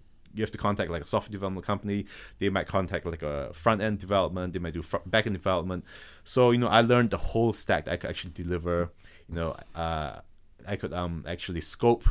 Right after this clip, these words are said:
deliver, and execute all in the same, at the same time without reliance on anyone. And, and usually that's the biggest, the, the biggest issue in corporate nowadays. You know, if you want to automate a certain task, there are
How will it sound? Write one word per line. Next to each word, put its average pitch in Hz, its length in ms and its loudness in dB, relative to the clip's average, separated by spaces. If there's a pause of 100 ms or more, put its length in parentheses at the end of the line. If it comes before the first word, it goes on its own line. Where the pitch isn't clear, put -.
(140)
deliver, 90 560 0 (340)
and 92 160 -2
execute - 540 -2
all 101 220 2
in 90 120 -2
the 82 80 -4
same, 80 400 -4 (200)
at 82 120 -8
the - 60 -10
same 76 200 -6
time 71 260 -8
without 76 320 -6
reliance 80 380 -6
on 73 80 -10
anyone. 71 580 -10
And, 117 120 0 (240)
and 156 120 4
usually 160 280 4
that's 147 240 4
the 107 60 -6
biggest, 123 500 2
the, - 100 -6
the 95 140 -8
biggest 123 260 2
issue - 200 -4
in 82 60 -6
corporate - 300 -2
nowadays. 73 340 -6
You - 60 -8
know, 90 80 -6
if - 140 -6
you 104 60 0
want 101 120 0
to - 60 -6
automate 104 380 2
a 87 60 -4
certain 85 440 -4
task, 92 480 -2 (320)
there 98 80 -2
are 92 40 -2